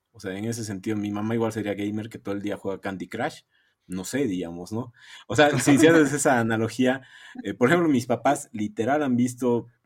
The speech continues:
Speaker 1: en la pandemia todas las películas de Marvel. Pero no sé si son geeks, o sea, sí disfrutan las películas de superhéroes y demás, pero tal vez no se adentran más, no van a ver filtraciones, no van a ver las últimas noticias.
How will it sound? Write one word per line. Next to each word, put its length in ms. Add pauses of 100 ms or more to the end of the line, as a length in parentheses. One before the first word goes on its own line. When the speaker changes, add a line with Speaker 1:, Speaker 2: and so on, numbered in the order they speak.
(120)
Speaker 1:
en 140
la 120
pandemia 460 (100)
todas 180
las 100
películas 340
de 60
Marvel. 300 (380)
Pero 160
no 120
sé 120
si 160
son 200
geeks, 320
o 80
sea, 160
sí 160
disfrutan 760
las 140
películas 340
de 40
superhéroes 580
y 40
demás, 260 (440)
pero 160
tal 120
vez 140
no 140
se 100
adentran 460
más, 480 (240)
no 120
van 200
a 40
ver 140
filtraciones, 1000
no 120
van 100
a 40
ver 120
las 140
últimas 280
noticias. 640